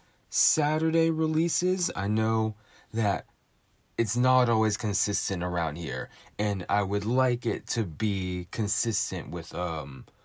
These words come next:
a release date. I just that my actual real life schedule gets jumbled up so much, at least during this quarantine. It's been,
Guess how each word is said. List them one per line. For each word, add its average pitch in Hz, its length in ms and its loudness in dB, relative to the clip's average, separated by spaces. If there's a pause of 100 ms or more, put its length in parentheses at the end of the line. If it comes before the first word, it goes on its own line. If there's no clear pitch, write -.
(200)
a 104 80 2
release 98 560 0
date. - 280 -8 (360)
I 107 100 0
just 101 420 0
that 85 340 -4 (260)
my 98 440 0
actual 107 520 0
real 101 320 2
life 92 300 0
schedule 87 540 -4
gets 85 380 -6 (260)
jumbled 101 520 0
up 95 200 0
so 85 260 0
much, 98 580 0 (280)
at 101 160 2
least 101 240 -2
during 101 240 -2
this 87 160 -4
quarantine. 92 640 -2
It's 85 160 -4
been, 87 340 -6